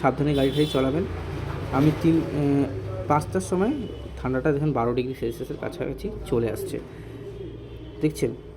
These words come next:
আর কলকাতায় কত আসছে? তেরো ডিগ্রি সেলসিয়াস। তো দেখছেন ঠান্ডাটা কিন্তু ভালোই পড়ছে, কোথাও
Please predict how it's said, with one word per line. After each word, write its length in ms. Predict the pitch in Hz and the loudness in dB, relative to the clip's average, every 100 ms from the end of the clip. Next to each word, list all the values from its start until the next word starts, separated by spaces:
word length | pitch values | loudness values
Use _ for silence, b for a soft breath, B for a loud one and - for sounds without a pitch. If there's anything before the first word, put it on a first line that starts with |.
| - - | -16 -4
আর 120 | 123 - | -2 6
কলকাতায় 340 | 156 156 170 185 | 6 6 4 4
কত 80 | 185 | 4
আসছে? 260 | 190 190 262 302 - | 4 4 0 0 0
তেরো 180 | 123 123 117 | 2 4 2
ডিগ্রি 180 | 120 - | -2 -6
সেলসিয়াস। 360 | 120 - 120 - - - - - - - | -8 -6 -8 -8 -16 -16 -18 -20 -18 -8
তো 40 | 143 | 0
দেখছেন 220 | 156 196 190 | 4 4 2
ঠান্ডাটা 280 | 139 151 160 | 0 2 2
কিন্তু 140 | 165 165 147 | 2 0 0
ভালোই 260 | 131 135 135 - | 4 4 4 0
পড়ছে, 280 | 127 - 185 - - | -2 0 -4 -4 -2
কোথাও 200 | 139 | 2